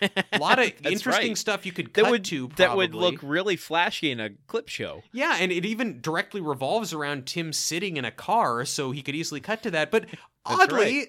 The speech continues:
Speaker 1: it seems as though, uh, whoever edited this didn't want to showcase any of <laughs> those scenes.
Speaker 2: Yeah, and, uh, do you wanna, just to, to really drive home the point that
Speaker 1: Drive?
Speaker 2: you're making,
Speaker 1: Home.
Speaker 2: and, uh, it'll segue into my last question.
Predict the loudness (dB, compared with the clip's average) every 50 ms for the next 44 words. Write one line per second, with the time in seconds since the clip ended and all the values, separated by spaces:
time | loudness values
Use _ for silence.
0 | -8 _ -2 0 0 2 2 0 0 0 0 -4 -2 0 2 2 2 2 0 -2
1 | -4 -6 -8 -10 -16 _ _ -6 -4 0 0 0 0 0 2 2 2 2 2 0
2 | 0 0 0 0 0 -2 -2 0 0 0 0 0 -2 0 0 0 0 0 -2 -2
3 | 0 0 0 0 0 0 0 0 0 0 0 0 0 0 0 -2 -2 -2 -2 -4
4 | -4 -2 -2 -2 0 0 -2 -4 -4 -6 -8 -8 -8 -8 -6 -4 -4 -4 -6 -8
5 | _ _ _ _ -6 -4 -4 -2 -4 -6 -10 _ _ _ -4 0 0 0 0 0
6 | 0 2 2 2 2 0 -2 -6 -8 -6 -2 0 0 0 2 2 0 0 0 -2
7 | -2 -4 -6 -10 -20 -20 -20 -14 -10 -8 -8 -4 -2 0 0 0 0 -2 -4 -4
8 | -2 -2 -2 -2 -2 -2 -2 0 2 2 2 0 0 -2 -4 -4 -4 -4 -6 -8
9 | -10 -14 _ _ _ -10 -10 -10 -8 -6 -6 -6 -4 -4 -6 -8 _ -14 -10 -8
10 | -4 -4 -4 -4 -4 -6 -8 -8 -8 -8 -8 -10 -14 -14 -14 -14 -16 -18 _ _
11 | _ _ -6 -6 -4 -6 -6 -8 -6 -6 -6 -4 -4 -6 -6 -6 -8 -10 -10 -8
12 | -6 -6 -6 -4 -4 -4 -4 -4 -6 -6 -8 -8 -6 -6 -8 -8 -10 -10 -8 -8
13 | -8 -8 -10 -14 -16 -16